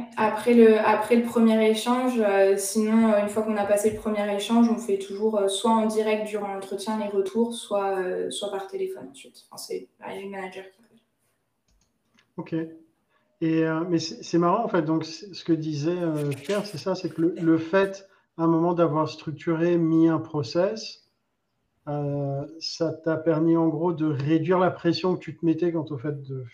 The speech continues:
Speaker 2: faire un, un retour
Speaker 1: Ouais.
Speaker 2: négatif, pour le coup, et, euh, et puis surtout, d-, voilà, d-, d'être efficiente sur cette, euh,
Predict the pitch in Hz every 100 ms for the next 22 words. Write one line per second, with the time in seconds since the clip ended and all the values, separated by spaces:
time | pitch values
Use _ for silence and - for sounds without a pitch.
0 | 151 143 143 139 135 131 131 139 139 131
1 | 120 - 147 139 117 - - 196 - -
2 | 151 143 - 190 220 214 - _ _ _
3 | - 156 175 185 165 165 165 143 - 143
4 | - 151 - 185 160 151 143 - - 139
5 | 170 170 139 143 131 147 143 - 151 -
6 | 147 - - 180 180 - - - 165 -
7 | 165 160 156 147 143 143 139